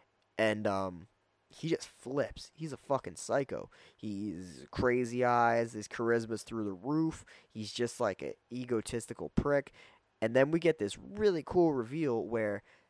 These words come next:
he is who builds the technology that Tony Stark, he, he, he calls it barf, but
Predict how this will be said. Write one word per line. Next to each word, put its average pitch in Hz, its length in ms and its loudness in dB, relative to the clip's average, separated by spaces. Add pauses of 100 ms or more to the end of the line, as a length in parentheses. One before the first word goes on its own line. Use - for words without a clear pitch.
(100)
he 147 760 -10 (1120)
is 127 180 2
who 123 280 -2
builds 113 680 2 (200)
the 107 680 -6
technology 104 920 -2 (160)
that 107 120 -6
Tony 107 300 -6
Stark, 107 500 -2 (800)
he, 107 440 -16
he, 104 320 -16
he 95 220 -20 (220)
calls 110 340 4
it 90 220 -8
barf, 95 380 -4 (200)
but 92 240 -4